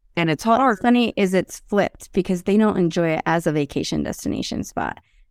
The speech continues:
Speaker 2: They end up coming to the snow,
Speaker 1: Yeah.
Speaker 2: ski. Like, the, a lot of people that live in warmer areas come to Utah to ski and snowboard and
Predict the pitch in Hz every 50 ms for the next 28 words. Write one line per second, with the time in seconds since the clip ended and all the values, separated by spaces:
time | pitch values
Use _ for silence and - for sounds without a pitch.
0 | _ _ _ - - - 180 165 165 202 214 233 269 254 208 175 160 170 180 -
1 | - 175 165 165 165 - - - - 180 170 160 160 156 151 - - - 165 156
2 | 147 143 139 139 147 - - 165 - - - - - - - 202 214 208 196 180
3 | 170 160 156 156 156 165 165 - _ _ _ _ _ _ _ - - _ _ _
4 | _ _ 147 147 123 104 92 - - - 202 208 196 180 170 165 160 156 151 151
5 | 151 175 - _ _ - _ _ _ - 156 156 - - - - - - 202 -
6 | - 214 226 240 240 269 269 - 269 269 240 240 - 226 233 247 240 233 233 233
7 | 233 220 - 196 202 214 226 240 254 - - - - 185 214 214 - 240 226 208
8 | 220 247 - - 151 151 151 - - - 190 190 - - - 247 233 175 95 80
9 | - - 180 180 175 180 180 - 233 247 226 180 151 107 90 - - - 175 175
10 | 170 165 160 160 160 175 -